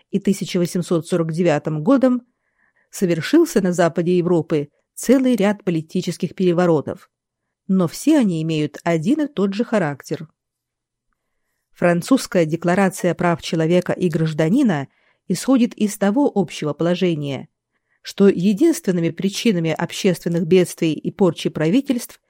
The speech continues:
являются незнание, забвение или презрение прав человека, прав,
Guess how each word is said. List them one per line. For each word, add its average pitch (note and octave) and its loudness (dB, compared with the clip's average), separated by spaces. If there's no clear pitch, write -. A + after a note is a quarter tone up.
являются F3+ 2
незнание, G3+ 0
забвение G#3 0
или A3 2
презрение G3+ 0
прав F3 -4
человека, F3 -2
прав, G3+ 2